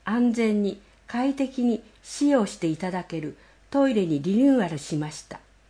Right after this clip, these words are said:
工事期間中は大変ご不便をおかけし申し訳ありませんでした。リニューアル内容、男子トイレ、女子トイレとも洋式便座に取り替え。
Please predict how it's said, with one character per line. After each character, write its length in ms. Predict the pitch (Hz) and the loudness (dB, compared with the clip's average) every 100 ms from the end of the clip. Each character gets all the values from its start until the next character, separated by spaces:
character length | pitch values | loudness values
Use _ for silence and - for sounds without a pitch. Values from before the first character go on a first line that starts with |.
| _ _ _ _ _ _ _ _ _ | _ _ _ _ _ _ _ _ _
工 240 | - 269 285 | 0 4 4
事 140 | 277 | 2
期 160 | 277 - | -4 -4
間 240 | 254 247 | -2 -2
中 320 | 240 226 214 | -2 0 0
は 180 | 202 196 - _ - | 0 -4 -10 _ -6
大 240 | 233 254 | -4 -2
変 260 | 214 226 220 - - - | -2 -4 -4 -12 -20 -4
ご 120 | 202 | -2
不 180 | 202 302 | 0 4
便 300 | 262 185 156 | 4 4 0
を 140 | - | -4
お 20 | 156 | -4
か 160 | 208 | -6
け 140 | 196 190 | -4 -6
し 280 | - 160 - _ - | -6 -8 -10 _ 2
申 180 | 247 277 | 4 4
し 120 | 285 | 2
訳 220 | 262 254 | -2 0
あ 80 | 240 | 0
り 100 | 226 | 0
ま 140 | 226 | 0
せ 140 | 220 208 | -2 -4
ん 100 | 156 | -6
で 80 | 139 | -8
し 140 | - | -16
た。 180 | - - _ _ _ _ _ _ _ _ _ _ _ _ _ _ _ | -20 -20 _ _ _ _ _ _ _ _ _ _ _ _ _ _ _
リ 120 | 196 220 | 0 4
ニ 180 | 262 | 6
ュ 120 | 302 285 | 6 6
ー 80 | |
ア 60 | 285 | 4
ル 100 | 269 | 4
内 320 | 254 240 170 | 2 2 -2
容、 200 | 143 139 - _ _ _ _ _ _ _ - | -4 -8 -16 _ _ _ _ _ _ _ -4
男 240 | 220 262 | 0 0
子 160 | 262 - | -2 -4
ト 140 | 226 | -2
イ 120 | 180 135 | -2 -4
レ、 120 | - - _ _ | -10 -16 _ _
女 120 | - 214 | -2 -2
子 140 | - | 0
ト 220 | - 277 | 2 4
イ 40 | 208 | 4
レ 120 | 165 | 0
と 160 | 165 | -2
も 180 | 156 156 - - - | -4 -6 -10 -20 0
洋 220 | 233 277 | 4 4
式 240 | 277 - | 2 -2
便 260 | 233 254 220 | 2 4 2
座 140 | 160 | 0
に 140 | 147 131 | -6 -10
取 320 | - 170 175 | -4 -2 -2
り 40 | |
替 200 | - 151 | -6 -10
え。 80 | 147 | -10